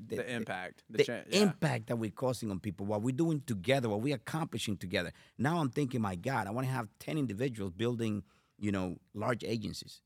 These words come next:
Speaker 1: doing a hundred thousand each, two hundred thousand each." That's when you go to the million dollars.
Speaker 2: Yeah.
Speaker 1: Now the picture is big, but in order to do that, I cannot do it by myself.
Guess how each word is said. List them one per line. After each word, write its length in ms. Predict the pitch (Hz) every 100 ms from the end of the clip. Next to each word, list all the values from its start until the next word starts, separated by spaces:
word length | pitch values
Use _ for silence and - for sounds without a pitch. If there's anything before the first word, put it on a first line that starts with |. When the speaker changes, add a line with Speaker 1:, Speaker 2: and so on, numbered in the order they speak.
| _ -
Speaker 1:
doing 180 | 120
a 40 | 107
hundred 380 | 104 123 110 -
thousand 340 | 110 104 101
each, 160 | 107 -
two 120 | 123
hundred 240 | 117 98
thousand 320 | 107 104 104
each." 160 | 110 - - _ 78
That's 300 | 80 123 180
when 140 | 151 123
you 80 | 104
go 200 | 113 113
to 120 | -
the 80 | 92
million 260 | 98 95
dollars. 400 | 98 110 - - - _ _ _
Speaker 2:
Yeah. 180 | 123 95 -
Speaker 1:
Now 160 | 104
the 120 | 110 95
picture 340 | 151 143 104
is 120 | 95
big, 400 | 85 113 104 73 - _ _ _ _ _
but 140 | - 120
in 100 | 123
order 160 | 147
to 60 | 139
do 140 | 143
that, 100 | 139
I 60 | 110
cannot 320 | - 151 117
do 120 | 120
it 80 | 110
by 80 | 101
myself. 520 | 85 87 151 113 -